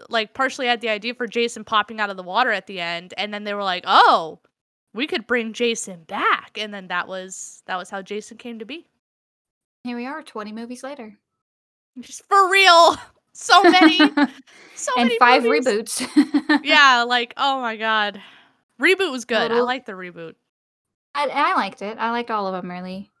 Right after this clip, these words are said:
Speaker 2: though, in some way or another. <laughs> Even, even Jason Goes to Space.
Speaker 1: No. Oh, wait. No, listen.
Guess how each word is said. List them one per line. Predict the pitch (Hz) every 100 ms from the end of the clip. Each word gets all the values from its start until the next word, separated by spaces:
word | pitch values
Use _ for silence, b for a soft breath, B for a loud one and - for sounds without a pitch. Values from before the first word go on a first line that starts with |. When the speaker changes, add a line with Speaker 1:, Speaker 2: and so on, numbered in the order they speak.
| _ -
Speaker 2:
though, | 196 190 185
in | - 196
some | 214 202
way | 185 180
or |
another. | 175 175 180 190 202 _ _ _
<laughs> | _ _ -
Even, | 233 240 220 B B B
even | 220 226 233
Jason | 214 208 226
Goes | 202 202 202
to |
Space. | 208 - 175 185 - - _ _ _ _
Speaker 1:
No. | 196 202 202 -
Oh, | 233 269
wait. | 262 226
No, | 262 269 247 -
listen. | 277 262 254